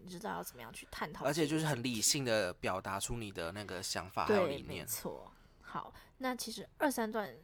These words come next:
Speaker 1: 还蛮简单的，
Speaker 2: 对，
Speaker 1: 你想写什么就写什么，
Speaker 2: 真的。对。
Speaker 1: 但切记不要太口语。
Speaker 2: 口语，对。
Speaker 1: 那结尾呢？结尾就比较要有一点深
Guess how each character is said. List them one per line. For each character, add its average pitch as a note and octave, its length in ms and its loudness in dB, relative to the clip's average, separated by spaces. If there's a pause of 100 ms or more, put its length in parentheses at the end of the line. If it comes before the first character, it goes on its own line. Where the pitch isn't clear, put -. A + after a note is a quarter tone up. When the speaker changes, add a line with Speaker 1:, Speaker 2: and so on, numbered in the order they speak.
(420)
Speaker 1:
还 - 180 -2
蛮 F#3 240 -4
简 - 300 -4
单 - 240 -14
的， - 120 -18 (140)
Speaker 2:
对， G#2+ 160 -4
Speaker 1:
你 - 60 -2
想 F#3+ 240 -2
写 - 160 -6
什 - 120 -10
么 - 120 -16
就 - 160 -12
写 - 200 -10
什 - 140 -12
么， - 40 -14
Speaker 2:
真 A#2+ 100 -2
的。 G2 60 -2
对。 - 100 -8
Speaker 1:
但 A3+ 120 0
切 - 380 -2
记 - 340 -8
不 - 140 -14
要 G#2 140 -8
太 - 280 -10
口 - 120 -10
语。 - 20 -18
Speaker 2:
口 G2 320 -6
语， G#2+ 300 -8 (100)
对。 G#2+ 140 -6
Speaker 1:
那 C#4 120 0
结 D3 320 -2
尾 E3+ 360 -4
呢？ - 60 -18 (840)
结 A#3 200 2
尾 D4 120 -2
就 A3+ 240 -4 (460)
比 F3 220 -16
较 E3 420 0 (640)
要 G3+ 200 0
有 G2 160 -8
一 E3+ 80 -8
点 - 200 -8
深 - 420 -6